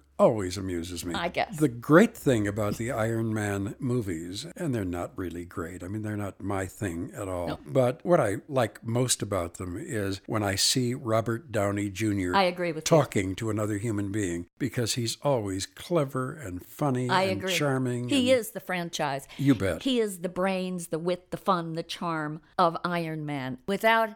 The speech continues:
Speaker 2: Robert Downey Junior, you couldn't drag me to see one of these movies
Speaker 1: That's
Speaker 2: because,
Speaker 1: right.
Speaker 2: again, it's comic book junk, you know, not for grown-up adults
Speaker 1: No.
Speaker 2: with a brain in their head. But it's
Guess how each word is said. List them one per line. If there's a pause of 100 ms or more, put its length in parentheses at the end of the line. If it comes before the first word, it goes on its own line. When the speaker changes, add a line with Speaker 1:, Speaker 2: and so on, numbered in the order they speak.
(280)
Speaker 2:
Robert
Downey
Junior,
you
couldn't
drag
me (100)
to
see (120)
one
of
these
movies
Speaker 1:
That's (100)
Speaker 2:
because,
Speaker 1:
right.
Speaker 2:
again, (320)
it's
comic (160)
book (240)
junk, (380)
you
know,
not
for
grown-up
adults
Speaker 1:
No. (160)
Speaker 2:
with
a
brain
in
their
head. (240)
But
it's